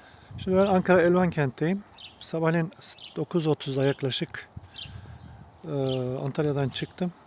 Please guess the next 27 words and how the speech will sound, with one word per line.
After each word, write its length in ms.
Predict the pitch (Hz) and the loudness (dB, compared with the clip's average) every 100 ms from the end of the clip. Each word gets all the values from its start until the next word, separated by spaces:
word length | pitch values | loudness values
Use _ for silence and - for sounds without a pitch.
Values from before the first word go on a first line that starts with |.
| - - | -20 -10
Yolcular 400 | 147 160 143 160 | 0 0 4 4
vardı 280 | 143 127 110 | 6 4 0
yine. 240 | 113 139 156 - - - - - - - - - - - - - - - - - | -2 -4 -6 -12 -18 -16 -14 -14 -14 -16 -18 -20 -20 -18 -14 -10 -10 -10 -12 -6
Arkada 340 | 143 - 139 139 | -4 2 4 4
üç, 180 | - | 2
önde 300 | - 143 135 | -2 -2 0
iki 280 | 123 - 131 - | -2 -2 -4 -2
benle 240 | 127 123 120 | -2 0 0
beraber 320 | 123 123 139 | 0 -2 -2
toplam 400 | - - 139 127 | -4 -4 -4 -4
beş 160 | 135 - | -4 -4
kişiydik. 460 | - - 117 156 - - - - - - - - - - - | -4 -4 -6 -8 -10 -10 -10 -12 -16 -20 -20 -20 -20 -20 -8
Antalya 380 | 151 151 170 160 | -6 0 0 0
çıkışında 480 | 151 - 175 165 | -4 -6 -4 -2
yine 140 | 160 165 | 0 0
aynı 220 | 160 147 | 2 4
B 120 | 147 | 2
P'den 360 | 143 143 143 139 | 2 0 0 2
benzin 320 | 143 139 139 | 2 2 0
aldım 400 | 120 117 156 147 | -2 -2 -4 -2
ve 180 | 135 127 | -2 0
gene 180 | 135 143 | -2 -2
Ankara 360 | 147 143 135 | -2 0 0
girişinde, 600 | 123 127 - 127 135 160 156 - - - - - - - - - - - | 2 -2 -2 -2 -2 -4 -6 -16 -18 -20 -16 -16 -18 -20 -16 -14 -16 -14
e, 320 | 139 131 123 127 | -10 -8 -6 -2
benzin 320 | 135 127 131 | -2 -2 -2
aldım. 400 | 127 120 160 | -2 -2 -4